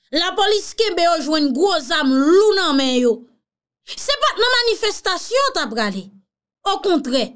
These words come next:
nèg S D P yo, son gwoup gang yo ta pral plase nan Miragouane. E egzanp an klè devan jè nou, an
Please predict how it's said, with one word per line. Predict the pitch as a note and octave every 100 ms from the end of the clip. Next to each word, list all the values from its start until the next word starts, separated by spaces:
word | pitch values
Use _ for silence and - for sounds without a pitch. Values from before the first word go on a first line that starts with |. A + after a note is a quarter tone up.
| _ -
nèg | G#4 A#4 A4 F#4+
S | C4
D | E4 D#4+
P | D4
yo, | C#4+
son | - C#5+ A#4
gwoup | A#4+ E4+ E4+
gang | C5 F5+ F5
yo | D5
ta | G4+ E4+
pral | E4+ D#4+
plase | E4 E4 B4+
nan | E4
Miragouane. | B3+ A#3 A3+ G#3+ F4+ C4+ F#3 - _ _ _ _ _ _ _ -
E | G4 D#5+
egzanp | E4 D4+ D#4+ D#4+
an | D#4
klè | D4+ D4 C#4
devan | C4 C4+
jè | B3+ D4+
nou, | G4
an | F#4+ F#4